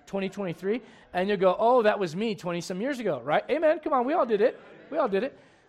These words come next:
All right. But until which time you buy that place, it isn't your place. The Lord bought you. You're his. And so he should be able to go in there and go, "This is mine. I wanna clean this up." Hey, you know what? You've got some habits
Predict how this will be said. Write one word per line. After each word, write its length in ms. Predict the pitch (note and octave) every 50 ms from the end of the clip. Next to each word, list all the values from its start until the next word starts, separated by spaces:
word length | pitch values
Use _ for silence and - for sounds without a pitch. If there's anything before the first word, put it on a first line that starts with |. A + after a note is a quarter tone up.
| _ _
All 80 | - F3+
right. 180 | A3 - -
But 140 | G3+ A#3 A3+
until 400 | A3 G#3 G3 - - D4+ D#4+ D#4+
which 220 | D#4 D4 D4+ -
time 260 | - C4 B3 A#3 A3 G3
you 160 | G3+ B3+ C4
buy 320 | E3+ C#3+ G#3+ A#3 B3+ D4
that 280 | D4 C#4+ A#3+ F#3+ - -
place, 340 | - F3 E3 E3 E3 - -
it 160 | - A3 G#3+
isn't 340 | G#3+ A#3 C4+ A3+ B3 B3+ -
your 200 | G3+ G3 F3+ D#3+
place. 500 | - - E3+ D3 B2+ A2+ - - - - _ _ _ _ _ _ _ _ _ _ _ _ _ _ - - - _ _ _ - - _ -
The 100 | G3+ G#3
Lord 340 | A3 B3+ C#4 C4+ G3+ -
bought 400 | - A#3 B3+ B3 A#3 A3+ - -
you. 220 | E3+ C#3 G#2 - - _ _ _ _ _ _ - - - - - - - - - - - _ _ _ _ _ _ -
You're 180 | D3+ D#3+ F3
his. 540 | D#3+ G#3 A#3+ G3 C#3+ - - - - - - _ _ _ _ _ _ _ _ _ _ _
And 160 | G#3 G#3 G3 -
so 160 | - G#3 G3
he 120 | G3+ G#3
should 260 | F#3 - - C#4+ C4+
be 60 | G#3+ C4
able 100 | B3 A3
to 60 | G3+
go 180 | F3 G3 G#3
in 80 | A#3+ B3
there 100 | A3 G3+
and 100 | F#3+ E3
go, 300 | E3+ E3 D#3+ D#3 D#3+ D#3+ D#3+
"This 240 | C#3+ D#3 G3 - -
is 120 | A#3 F#3
mine. 360 | F3 F3+ F3 F3 D#3+ B2+ G#2+ _ _ _ _ _ _ _ _ _ _ _ _ _ -
I 60 | D#3
wanna 180 | F#3 A#3 A#3 G#3
clean 260 | A3+ - A3+ G3+ F#3+
this 220 | F3 D#3+ - -
up." 240 | E3 C#3 A2+ - _ _ _ _ _ _ _ _ _ _ _ _ _ _ _ _ _ _ _ _ -
Hey, 140 | F#3+ G#3
you 120 | G3 G3 G#3
know 80 | A3+
what? 240 | A3 A3+ A#3 A3 G#3
You've 100 | A#3+ A3+
got 160 | A3+ A#3 A3
some 140 | A3 A3+ G#3
habits 540 | F3+ E3+ G#3 G3+ G3 F3 F3+ E3+ - - -